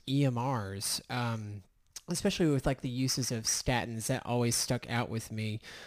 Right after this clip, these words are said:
uh, because we have very strong opinions about statins at Performance Medicine. Every patient that came through in my endocrinology rotations on the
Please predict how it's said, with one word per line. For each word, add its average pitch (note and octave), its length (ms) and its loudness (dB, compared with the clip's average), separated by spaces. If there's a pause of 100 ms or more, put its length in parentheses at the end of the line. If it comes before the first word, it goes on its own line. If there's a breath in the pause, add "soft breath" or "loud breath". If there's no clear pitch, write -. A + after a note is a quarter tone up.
(100)
uh, C3 140 2
because B2 320 2
we A#2 100 0
have A2+ 220 0
very A#2+ 440 -2
strong A#2 300 -4
opinions A2 420 -4
about G#2 220 -4
statins G#2 400 -4
at A2 100 -4
Performance G#2+ 480 -6
Medicine. A#2+ 520 0 (400 loud breath)
Every E3 260 0
patient E3 540 0
that A#2 120 -2
came B2 220 -2
through B2 400 0
in A#2+ 180 -4
my A2+ 300 -2
endocrinology B2 760 0
rotations G#2+ 680 0 (420 loud breath)
on C#3 260 4
the D3 100 0